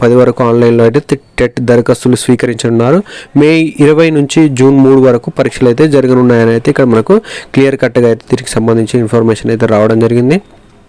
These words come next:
అదేవిధంగా ఇక్కడ సింగరేణిలో మూడు వందల ఇరవై ఏడు పోస్టుల భర్తీకి నోటిఫికేషన్ విడుదల. సింగరేణిలోని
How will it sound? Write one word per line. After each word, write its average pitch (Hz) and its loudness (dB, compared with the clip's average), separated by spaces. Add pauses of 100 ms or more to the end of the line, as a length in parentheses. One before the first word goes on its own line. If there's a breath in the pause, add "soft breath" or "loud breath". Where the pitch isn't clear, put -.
(400)
అదేవిధంగా 156 2
ఇక్కడ 147 -2 (460 loud breath)
సింగరేణిలో 170 2 (100)
మూడు 143 4
వందల 151 2
ఇరవై 135 2
ఏడు 131 2 (120)
పోస్టుల 135 0 (120)
భర్తీకి 123 -2 (120)
నోటిఫికేషన్ 123 -2
విడుదల. 123 2 (760 loud breath)
సింగరేణిలోని 156 2